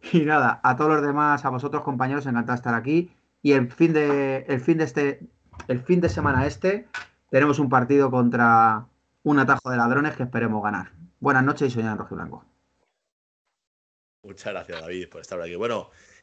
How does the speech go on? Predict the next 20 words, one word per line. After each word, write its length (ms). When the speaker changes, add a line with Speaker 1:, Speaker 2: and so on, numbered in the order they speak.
Speaker 2:
eh, 760
ya 120
me 100
despido 400
yo, 580
eh, 300
de 1000
la 120
voz 240
en 100
off, 300
que 100
hoy 420
no 180
lo 60
habéis 200
podido 240
escuchar, 640
eh, 680
y, 640